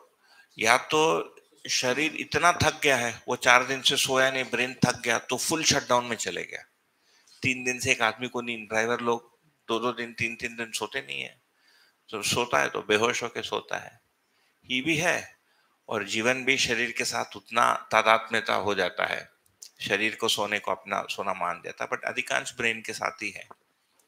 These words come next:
कुछ उसमें जीवन वाला भाग है, उसको अलग करना।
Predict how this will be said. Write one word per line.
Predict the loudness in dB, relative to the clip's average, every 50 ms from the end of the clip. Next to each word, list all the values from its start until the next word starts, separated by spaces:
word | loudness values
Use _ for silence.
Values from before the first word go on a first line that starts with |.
| -20 -20 -20 _ _ _ _ _ _ -6 -4
कुछ | -4 -2 -2 -2 -4
उसमें | -6 -6 -8 -8 -6
जीवन | -4 -2 -2 -2 -2
वाला | -4 -4 -4 -4 -6
भाग | -6 -8 -8 -10 -10 -12 -12
है, | -12
उसको | -12 -10 -8 -6 -6
अलग | -4 -4 -6 -6 -8
करना। | -10 -12 -12 -12 -12 -14 -14 -14 -16 -18 _